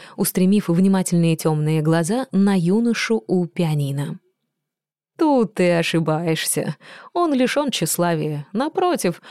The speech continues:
он самокритично говорит о себе и своих амбициях, что очень подкупает".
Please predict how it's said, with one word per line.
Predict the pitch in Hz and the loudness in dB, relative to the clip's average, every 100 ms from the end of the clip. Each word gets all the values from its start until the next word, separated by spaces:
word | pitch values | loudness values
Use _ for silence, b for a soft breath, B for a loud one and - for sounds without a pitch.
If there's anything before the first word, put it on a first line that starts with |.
| B - | B -2
он | 254 214 | 0 2
самокритично | - 185 190 196 202 208 180 175 160 | 2 0 0 -2 0 -2 -2 -2 0
говорит | 160 160 156 156 | 2 2 0 -2
о | |
себе | 156 175 175 220 175 147 | -2 -2 0 0 2 0
и | 147 | 0
своих | - 160 151 | 0 -2 -2
амбициях, | 165 160 156 147 - 160 156 - B B B | -2 -2 -2 -4 -2 0 0 -2 B B B
что | - - 165 190 | -14 -4 -2 -2
очень | - 269 233 196 - 254 | -2 0 0 -2 -4 -2
подкупает". | 254 233 - 254 208 180 175 - | -2 -2 -4 -2 0 0 -2 -8